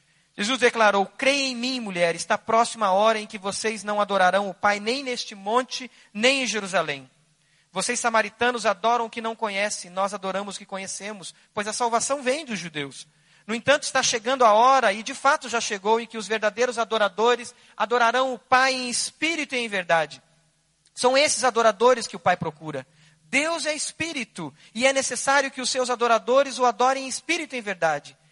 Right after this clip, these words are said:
Disse a mulher: "Eu sei que o Messias, chamado Cristo, está para vir. Quando ele vier, explicará tudo para nós."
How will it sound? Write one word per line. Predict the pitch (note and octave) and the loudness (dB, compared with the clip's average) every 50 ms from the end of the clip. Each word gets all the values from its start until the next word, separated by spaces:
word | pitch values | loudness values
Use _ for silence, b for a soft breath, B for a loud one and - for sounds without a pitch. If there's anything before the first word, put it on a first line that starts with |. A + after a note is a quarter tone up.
| b b b b | b b b b
Disse | _ - D4+ D#4 - - - | _ -4 0 0 0 0 0
a | C4+ | -2
mulher: | B3 A#3+ A3+ G#3 G3 A3 A#3 A3+ G3+ D#3+ b b b b b | -4 -4 -2 0 0 2 2 0 -2 -4 b b b b b
"Eu | - C#4 C4+ | 2 2 2
sei | - - - - C#4 D#4+ | 2 -2 -2 -2 -2 -2
que | - - B3+ | -2 -6 -8
o | A3+ | -6
Messias, | G#3 G3 E3 - - - A3 B3 C4 A#3+ G3+ D#3+ C#3 B2+ | -6 -6 -6 -6 -6 -6 -4 -4 -4 -4 -4 -6 -4 -4
chamado | - - G3+ F3+ G3+ A3 A#3+ A3 G3+ | -4 -4 -4 -2 0 0 0 0 -2
Cristo, | - - G3 G#3 B3 B3+ - - | -10 -10 -6 -4 -4 -4 -4 -6
está | F#3+ - - G#3+ | -10 -4 -2 -2
para | G3+ - A3 G#3 G3+ | 0 2 2 2 2
vir. | F3 D3+ D#3+ G#3 A3+ G3+ D#3+ - _ _ b b b b b b b | 0 0 -2 -2 -2 -2 -2 -6 _ _ b b b b b b b
Quando | - D#4+ F4 D#4+ | -2 -2 0 2
ele | D4+ B3+ A#3 | 0 -2 -2
vier, | G3 G#3+ G#3+ A#3+ C#4 C4+ | -2 -2 2 2 2 0
explicará | A#3 - - B3+ B3+ - B3 A#3 A#3 A#3+ A3+ | 0 -4 -10 -12 -6 -2 0 4 4 2 2
tudo | - _ D4+ E4+ F4 C#4+ | 0 _ -4 -4 -4 0
para | - B3 A3+ G3+ F#3+ | 2 2 2 2 2
nós." | F3+ E3+ D#3 C#3+ C3+ - - | 0 -2 -4 -4 -6 -10 -16